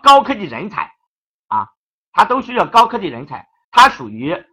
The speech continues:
知识密集型啊，它属于知识密集型。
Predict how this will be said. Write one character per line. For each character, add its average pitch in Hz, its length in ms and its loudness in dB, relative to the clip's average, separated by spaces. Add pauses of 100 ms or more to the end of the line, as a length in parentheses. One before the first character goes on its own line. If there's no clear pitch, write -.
(160)
知 302 320 -2
识 196 240 -8
密 127 220 -10
集 113 140 -16
型 101 240 -20 (500)
啊， 95 220 -12 (180)
它 - 200 2
属 131 120 -14
于 120 80 -16
知 190 220 -12
识 170 100 -16
密 120 160 -16
集 110 120 -20
型。 - 180 -20